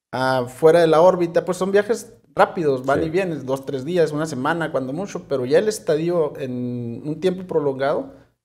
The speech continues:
Speaker 1: sí sabemos que provoca manifestaciones emocionales, ah, de alto impacto, ¿sí? Altamente estresantes para los cosmonautas, entonces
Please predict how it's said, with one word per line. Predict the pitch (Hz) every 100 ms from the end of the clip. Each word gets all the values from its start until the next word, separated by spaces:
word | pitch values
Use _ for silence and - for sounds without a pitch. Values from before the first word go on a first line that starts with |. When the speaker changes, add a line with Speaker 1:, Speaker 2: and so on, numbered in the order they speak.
| _
Speaker 1:
sí | 165
sabemos | 175 170 180
que | 156
provoca | 147 131 135 143
manifestaciones | 160 139 135 127 123 120 135 160
emocionales, | 160 143 131 123 123 131 156 156 - - 92
ah, | 113 113 110 104 101 98 -
de | - 120
alto | 135 135
impacto, | 151 - 120 - - _ _ _ _
¿sí? | 139 139
Altamente | 156 147 147 143
estresantes | 139 117 139 147 143
para | 139 127
los | 120
cosmonautas, | - 123 123 143 175 175 151
entonces | 120 127 143